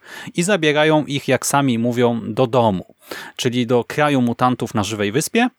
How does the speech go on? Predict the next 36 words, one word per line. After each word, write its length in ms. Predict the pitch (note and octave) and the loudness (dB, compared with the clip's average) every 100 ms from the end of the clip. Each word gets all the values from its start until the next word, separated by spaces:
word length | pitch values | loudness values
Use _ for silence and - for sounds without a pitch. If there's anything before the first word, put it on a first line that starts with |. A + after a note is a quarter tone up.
| _ _ _ _ _ _ - | _ _ _ _ _ _ -8
I 120 | C#3+ | -6
później, 640 | C#3+ F#3 F#3 F3 E3 E3 C3+ | -2 -2 0 0 2 2 2
e, 280 | C3+ C3+ A#2+ | 2 2 0
widzimy 480 | A#2 A#2 C#3 C3+ | -2 -2 0 2
życie 340 | A2 D3 - D3+ | 2 0 2 0
na 100 | C#3+ | 0
tej 200 | D3 B2+ | -2 -2
wyspie 460 | B2 C3+ - C#3 | -2 -4 -2 -2
oraz, 500 | A#2+ A2+ A#2 A2+ - | 0 0 0 0 -4
e, 240 | G#2 A2+ A2+ | -4 -2 -2
w 80 | - | 0
Summer 360 | C#3 A2+ G#2+ | 0 2 0
House. 400 | - D#3 C4 - - - - C3+ | 2 2 2 -4 -10 -12 -10 -2
I 100 | D3+ | 0
myślę, 200 | F#3+ A3+ | 0 0
że 40 | |
to 80 | G#3 | 0
jest 160 | F#3 | -2
całkiem, 560 | - F#3+ - F#3+ F3+ F3 | 0 -2 0 -2 0 -2
e, 60 | D#3 D3+ D3+ D3 D3 D3 - C3 | -2 0 0 0 -2 -4 -6 -6
niezły 560 | C#3+ C#3+ D3 D#3+ E3 E3 | -4 -4 0 0 0 -2
początek, 500 | D#3 C#3 E3 F3+ F3 | -2 0 0 0 0
bo 80 | E3 | 0
tak 120 | - | 0
się 120 | E3 | 0
wydaje, 280 | D3+ E3 E3+ | 0 0 0
że 100 | D#3+ | 0
nas 160 | D3+ | 0
wrzucają 340 | B2+ C#3+ E3 D3+ | -2 -4 -2 -2
na 160 | C#3+ | -2
grubą 380 | B2+ C#3+ C3+ B2 | 0 0 0 -2
wodę, 420 | A#2 E3+ E3+ D3+ | 0 -2 0 0
nie? 100 | C#3 C3+ | 0 0
Jakiś 340 | A#2+ A#2+ - | -2 -6 -8
Orkis, 560 | - E3+ D#3+ - C3+ - | -2 0 -2 -2 -4 -2
jakiś 640 | A#2 - A2 - - - | -4 -4 -10 -8 -8 -8